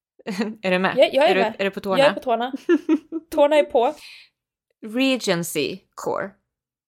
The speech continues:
Speaker 1: Har du hört talas om
Speaker 2: Ah,
Speaker 1: detta?
Speaker 2: ja, det har jag. Believe
Speaker 1: Mm.
Speaker 2: it or not, I have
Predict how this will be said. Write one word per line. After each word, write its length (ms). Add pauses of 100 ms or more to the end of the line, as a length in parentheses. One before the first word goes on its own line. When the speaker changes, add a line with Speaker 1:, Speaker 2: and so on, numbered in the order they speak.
(360)
Speaker 1:
Har 260
du 60
hört 140
talas 240
om 60
Speaker 2:
Ah, 20
Speaker 1:
detta? 140
Speaker 2:
ja, 340
det 60
har 140
jag. 140 (640)
Believe 580
Speaker 1:
Mm. 160
Speaker 2:
it 160
or 200
not, 480
I 160
have 460